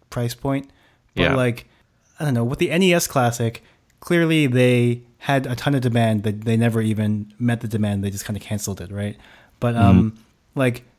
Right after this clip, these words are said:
Speaker 1: why not just make a more expensive skew as well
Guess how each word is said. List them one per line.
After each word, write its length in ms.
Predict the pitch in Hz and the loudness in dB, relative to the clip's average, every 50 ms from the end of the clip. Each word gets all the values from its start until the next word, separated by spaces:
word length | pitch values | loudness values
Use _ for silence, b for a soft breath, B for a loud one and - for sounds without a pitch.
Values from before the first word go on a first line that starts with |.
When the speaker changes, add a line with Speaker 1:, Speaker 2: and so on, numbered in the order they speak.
| _ _ _ _ _ _ _ | _ _ _ _ _ _ _
Speaker 1:
why 240 | - 143 156 180 208 | -4 0 2 2 4
not 220 | 208 196 196 190 | 4 4 2 2
just 220 | 190 196 180 - - | 0 -2 -4 -2 0
make 220 | 160 160 165 - | 2 2 0 0
a 440 | 143 147 143 143 139 135 135 135 135 - | 0 0 2 2 2 0 -2 -4 -6 -4
more 200 | 135 139 139 139 | -2 0 0 0
expensive 440 | 127 131 - 147 139 123 - 131 117 | 0 -2 0 0 0 0 0 -2 0
skew 320 | - - - - 135 123 | 0 -2 0 0 2 2
as 160 | 120 113 98 110 | 2 2 0 0
well 520 | 113 120 127 127 113 104 98 101 104 | 0 2 2 2 2 0 0 -4 -8